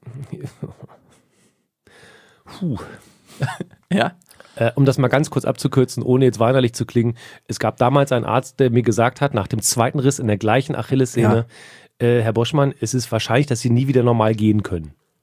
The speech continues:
Speaker 1: Weil die Sehne einfach, Sehnengewebe ist nicht gut durchblutet, heilt deswegen ganz schlecht.
Speaker 2: Ja.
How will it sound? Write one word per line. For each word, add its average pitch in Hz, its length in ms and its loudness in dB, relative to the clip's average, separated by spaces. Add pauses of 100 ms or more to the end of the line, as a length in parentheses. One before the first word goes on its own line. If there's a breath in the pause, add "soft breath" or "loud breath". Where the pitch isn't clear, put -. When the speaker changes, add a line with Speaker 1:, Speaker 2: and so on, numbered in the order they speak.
(520)
Speaker 1:
Weil 107 180 0
die 113 100 0
Sehne 123 280 2
einfach, 120 360 -2 (480)
Sehnengewebe 143 840 2
ist 131 220 -6
nicht 143 220 -2
gut 143 180 2
durchblutet, 170 540 0 (320 loud breath)
heilt 131 220 0
deswegen 107 360 0
ganz 104 220 0
schlecht. 135 260 2
Speaker 2:
Ja. 104 140 0